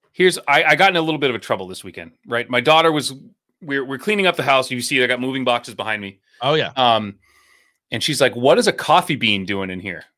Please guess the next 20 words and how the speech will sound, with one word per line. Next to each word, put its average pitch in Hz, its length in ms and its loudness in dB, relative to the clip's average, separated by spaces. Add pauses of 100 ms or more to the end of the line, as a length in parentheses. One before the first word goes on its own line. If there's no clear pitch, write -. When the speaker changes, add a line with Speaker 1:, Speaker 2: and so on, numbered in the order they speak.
(280)
Speaker 1:
And 90 120 -14
she 117 80 -8
goes 131 220 2
to - 60 -16
pick 131 140 -4
up 120 80 -6
the 110 80 -6
coffee 117 320 2
bean. 92 240 -10
You 92 80 -10
know 104 80 -4
what 101 80 -6
it 95 60 -14
was, 104 240 -4
Richard? 120 320 -10 (1800)
Speaker 2:
That'd 120 160 -10
be, 117 260 -6
uh, 107 460 -6
bunny 135 240 0
poop. 123 280 -6